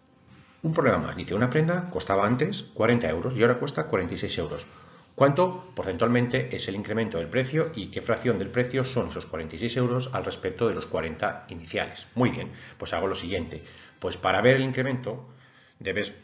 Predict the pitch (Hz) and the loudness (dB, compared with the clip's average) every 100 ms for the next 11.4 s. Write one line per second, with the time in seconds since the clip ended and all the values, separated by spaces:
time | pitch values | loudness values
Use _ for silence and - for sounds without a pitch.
0 | - - - 104 92 107 117 - 95 101 | -18 -12 -10 -8 -2 0 0 -2 -8 -4
1 | 101 110 95 85 98 - 90 - - 82 | -2 -2 -2 -4 -6 -4 -6 -6 -6 -6
2 | 82 87 - - _ - 117 123 95 85 | -6 -8 -10 -20 _ -4 2 2 0 -6
3 | 82 78 85 92 101 98 120 92 - - | -8 -6 -6 -6 -8 2 2 2 -6 -14
4 | 82 110 95 73 82 80 85 95 - - | -6 -4 -6 -8 -12 -10 -6 -8 -8 -18
5 | - - - 107 127 127 113 - - - | -20 -20 -6 -4 0 0 0 -2 -12 -20
6 | _ 78 82 98 90 80 80 82 80 78 | _ -10 -8 -8 -10 -12 -8 -6 -6 -8
7 | 76 - 117 101 85 82 101 117 110 76 | -12 -2 -2 -2 -8 -10 -4 -4 -4 -8
8 | 92 110 - 110 104 104 92 85 82 87 | -6 -4 -2 -2 -2 -6 -8 -6 -6 -4
9 | 92 - - - _ - 92 98 98 90 | -8 -12 -20 -20 _ -12 -10 -10 -8 -8
10 | 82 90 82 87 - 71 73 73 90 - | -6 -8 -6 -8 -8 -12 -10 -6 -2 -2
11 | - 117 - - | 0 -2 -2 -14